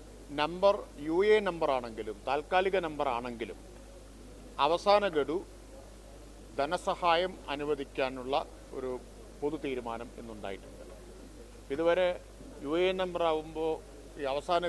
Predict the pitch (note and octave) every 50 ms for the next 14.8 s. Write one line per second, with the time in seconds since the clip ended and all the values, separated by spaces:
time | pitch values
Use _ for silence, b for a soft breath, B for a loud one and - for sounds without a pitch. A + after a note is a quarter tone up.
0 | D#3 D#3 D3 D3+ D3 C#3+ C3 C3+ - - C3+ B2+ C3+ C3 C3+ C3+ C3 C3 - -
1 | B2+ A#2+ - C3+ A#2+ - A2+ - - A2+ G#2+ G2+ F#2 F#2 F2 E2+ - - - -
2 | - - - - - - - - - - C3+ D#3 - - D3+ - - - D3 -
3 | - C#3+ D#3 F3+ - - - - - - - - - - C#3+ C#3 C#3 C3+ C#3+ C3+
4 | C#3 C3 C3+ - A#2+ A#2 - - - A#2 F#2 D#2+ C2+ - - - - - - -
5 | - - - - - - - - - - - - - - - - - - - -
6 | - - - - - - - - - C#3+ E3 F3+ F#3+ G3 G3 G3 F#3 E3+ E3 D#3
7 | - - E3+ F#3 F3+ - - - C#3 C#3+ D#3 D#3 D#3+ D#3+ D#3 D3+ C#3+ C3+ C3+ C3
8 | B2+ B2+ C3 C#3+ D#3+ - - C#3 B2+ - C3 B2 A#2+ A#2+ A#2+ A#2 A2+ A2 G#2+ G2+
9 | F#2 E2 D#2+ - - - - - - - - - - - - - - - - -
10 | - - - - - - - - - - - D#3+ D3 - G#3 F#3+ E3 E3 F#3 -
11 | - - A#3+ G#3 G3 F3 F#3 F#3 G3+ A3 G#3 G3+ F#3 F3 F3 - - F3+ E3 E3
12 | D#3+ D3+ C#3 - - C3+ C3+ C3+ D3 - - - - - - - - C3+ C3+ C3+
13 | - E3+ D#3+ D#3 D#3 C#3 C#3 C3 C#3+ C3 C3 B2 B2+ - - B2+ A#2+ B2+ B2 B2
14 | A#2 A2 G#2 G2+ F#2+ F#2 F2+ - - - - - - - C3 C#3